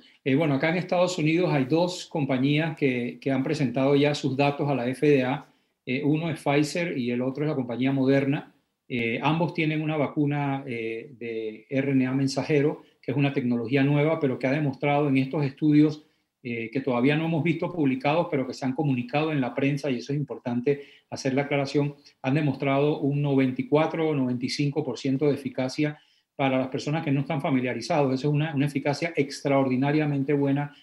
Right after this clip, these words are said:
para una vacuna, y para una vacuna nueva mucho mejor. Eh, las mejores vacunas que tenemos, la de sarampión y otras de virus,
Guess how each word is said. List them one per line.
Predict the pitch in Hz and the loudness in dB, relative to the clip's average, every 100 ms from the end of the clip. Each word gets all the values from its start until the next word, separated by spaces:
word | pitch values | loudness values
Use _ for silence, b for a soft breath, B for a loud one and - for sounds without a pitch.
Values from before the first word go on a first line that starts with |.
| B | B
para | - 123 127 | -4 -2 0
una | 127 147 | 0 0
vacuna, | 123 - 135 147 151 | -2 -2 -2 -2 -2
y | 147 | -2
para | 123 120 | 0 2
una | 139 | 2
vacuna | 147 120 156 156 | 0 0 0 0
nueva | 160 170 175 | -2 -2 -2
mucho | 151 156 - | -2 -2 -2
mejor. | 139 120 135 147 - b b _ | -4 0 0 -2 -8 b b _
Eh, | 113 117 120 | -6 -4 -2
las | 120 | 2
mejores | 131 127 175 175 | 4 6 4 4
vacunas | 143 165 156 147 | 2 0 -2 -2
que | 143 | -4
tenemos, | 135 131 156 139 | 0 0 0 -2
la | 123 120 | -4 -8
de | 113 | -8
sarampión | 131 120 110 135 165 151 | -8 -8 -2 0 2 2
y | 135 | 0
otras | 139 151 | 0 0
de | 135 | 2
virus, | 127 139 151 | 4 6 4